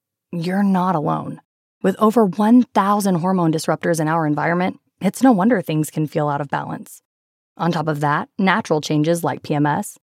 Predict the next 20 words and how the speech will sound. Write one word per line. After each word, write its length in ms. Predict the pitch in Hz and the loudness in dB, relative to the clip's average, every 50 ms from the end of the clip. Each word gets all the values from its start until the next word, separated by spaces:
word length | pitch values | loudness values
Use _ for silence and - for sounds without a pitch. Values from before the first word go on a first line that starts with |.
| _ _ - | _ _ -4
menopause, 580 | - 160 160 170 165 - 175 165 175 196 190 - | -2 0 0 0 0 2 0 0 0 -2 -4 -4
and 180 | - 175 170 - - | -2 -2 -2 -2 0
other 260 | - 190 185 208 202 | 0 0 2 2 0
life 220 | 196 190 170 180 - | 0 0 0 -2 -2
stages 400 | - 160 170 185 170 165 156 - | 0 -2 0 0 0 -2 -4 -2
can 240 | - 175 175 165 165 | -2 -2 0 0 0
leave 180 | 170 170 160 | 0 -2 -2
you 120 | 170 170 156 | -2 -4 -4
feeling 360 | - 180 160 156 156 160 160 | -4 -4 -4 -2 -2 -4 -4
tired, 480 | - - 180 190 202 202 208 208 190 - _ _ _ _ _ - | -2 0 0 0 0 0 0 -2 -4 -6 _ _ _ _ _ -2
irritable, 540 | 202 196 190 180 180 170 180 175 170 175 - _ _ _ _ _ _ | 2 2 4 4 2 2 2 2 0 0 -4 _ _ _ _ _ _
and 160 | - 180 170 160 | -2 0 0 0
trapped 420 | - - 202 175 175 185 - - | 0 2 2 2 2 2 -2 -4
in 120 | 202 175 151 | -4 -4 -4
a 100 | 147 - | -4 -6
constant 720 | - - - - 170 170 175 - - - 180 - 180 170 - | -8 -8 -4 -2 -2 -2 -2 -4 -2 -2 0 0 0 0 2
battle 380 | 190 180 170 151 151 143 143 | 4 4 4 4 2 0 0
with 160 | 147 147 - | -2 -4 -2
your 100 | 156 151 147 | -2 -4 -2
body. 440 | 151 135 131 131 131 139 143 - | -2 -2 -4 -4 -6 -8 -10 -12